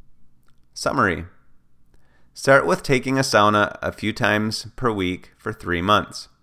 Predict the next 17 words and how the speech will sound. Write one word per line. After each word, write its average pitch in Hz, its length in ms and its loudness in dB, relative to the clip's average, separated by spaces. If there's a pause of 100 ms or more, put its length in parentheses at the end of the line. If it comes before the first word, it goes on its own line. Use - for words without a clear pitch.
(640)
If - 160 -6
you 104 80 -2
combine 98 500 2
it 113 60 0
with 95 140 0
a 95 40 -2
good 90 260 -2
strength 127 320 -2
training 92 340 -4
program, 87 680 0 (580)
take 104 200 -4
your 101 100 -4
sauna 90 540 0
after 95 340 0
your 92 140 -2
training 135 360 -2
session. - 480 -8